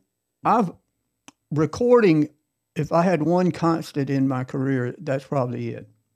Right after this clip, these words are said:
um, is recording. Uh, I've, I've,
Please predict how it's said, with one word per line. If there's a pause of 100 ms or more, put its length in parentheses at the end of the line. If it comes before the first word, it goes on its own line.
(220)
um, (580)
is
recording.
Uh,
I've, (600)
I've,